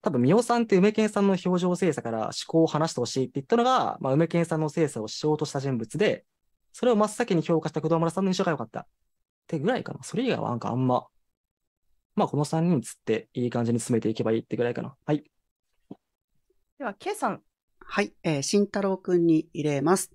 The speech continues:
Speaker 3: 慎太郎くんが黒だった時に、自分の白要素になりそうだからです。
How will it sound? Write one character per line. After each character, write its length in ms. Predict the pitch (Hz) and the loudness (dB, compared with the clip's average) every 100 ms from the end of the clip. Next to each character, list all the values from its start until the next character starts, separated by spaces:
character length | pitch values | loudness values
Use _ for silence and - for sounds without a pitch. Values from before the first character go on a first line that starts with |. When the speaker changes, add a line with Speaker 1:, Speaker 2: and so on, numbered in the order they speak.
| _ _ | _ _
Speaker 3:
慎 200 | - 220 | 0 0
太 180 | 226 226 | 4 4
郎 140 | 214 | 4
く 120 | 208 196 | 2 2
ん 80 | |
が 240 | 190 208 208 | 6 6 4
黒 280 | - 214 196 | 4 6 8
だ 100 | 156 | 6
っ 60 | |
た 100 | - | 2
時 260 | 151 - 143 | -8 -2 6
に、 300 | 170 185 - _ _ _ | 8 8 2 _ _ _
自 140 | - 151 | -6 -2
分 180 | 151 | 2
の 100 | 160 151 | 2 2
白 220 | 190 156 | 2 4
要 120 | 185 160 | 4 4
素 120 | 151 | 0
に 80 | 127 | 0
な 80 | |
り 80 | 135 | 0
そ 200 | 135 143 | 2 0
う 20 | |
だ 80 | 131 | 0
か 100 | - | -4
ら 100 | 113 | -6
で 140 | 151 170 | 0 0
す。 160 | - | -2